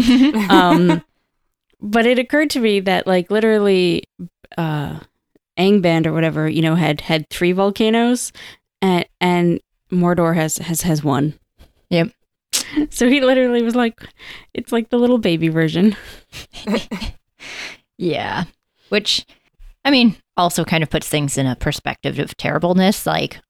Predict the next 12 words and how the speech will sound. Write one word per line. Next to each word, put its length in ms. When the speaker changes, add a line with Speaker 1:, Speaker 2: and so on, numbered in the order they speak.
Speaker 1:
oh, 580
like, 240
everything 460
that 160
Saruman 540
<laughs> 40
wrought 340
is, 160
like, 260
nothing 480
compared 460
to 380